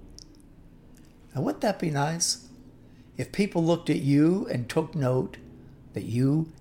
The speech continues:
had been with Jesus? But since they could see the man who had been healed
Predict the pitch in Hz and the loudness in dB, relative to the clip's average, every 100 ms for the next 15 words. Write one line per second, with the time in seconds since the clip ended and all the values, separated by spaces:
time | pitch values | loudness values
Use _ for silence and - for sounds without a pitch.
0 | - 143 120 139 143 139 - 135 139 - | -4 -2 2 2 2 -4 -4 -4 -4 -8
1 | - - - - - - - - - - | -6 -6 -8 -20 -20 -20 -20 -20 -20 -20
2 | - - - - - - - - - - | -20 -20 -20 -20 -20 -20 -20 -20 -20 -20
3 | - - - - - - - - - 120 | -20 -20 -20 -20 -20 -20 -20 -20 -14 -4
4 | - 156 151 147 123 - 196 202 175 147 | 0 2 2 2 2 4 4 4 4 2
5 | 156 160 127 113 120 143 214 170 151 | 2 2 0 0 0 0 2 0 -2